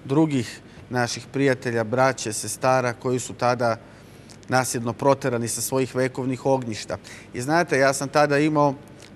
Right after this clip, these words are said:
završio š-, šesti razred. Teško je bilo ostati bez svog doma, teško je bilo prosto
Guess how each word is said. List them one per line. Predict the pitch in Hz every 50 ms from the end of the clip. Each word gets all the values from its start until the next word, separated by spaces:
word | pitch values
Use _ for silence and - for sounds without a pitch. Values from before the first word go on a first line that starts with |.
| -
završio | - 135 143 139 143 156 143 - - 147 135
š-, | - - - - -
šesti | - - 175 160 151 - - - 151 147
razred. | 143 147 143 135 127 117 120 107 - 113 - - - - - - - - - -
Teško | 147 139 143 135 - - - 156
je | 147
bilo | 135 135 147 165 160 151 143 139 131 123 - - - - - - - - - -
ostati | 131 139 131 131 139 127 - 143
bez | 127 123 123 120
svog | - - 139 131 131 127
doma, | 123 127 135 139 147 147 156 143 143 139 135 131 - - - - - - -
teško | - 143 143 139 131 - - 147 143
je | 135
bilo | 131 131 143 147 147 143 143 139 135 127 120 - - - - - - - - - - - - - - - -
prosto | - 143 139 135 127 - - - 147 131 123 117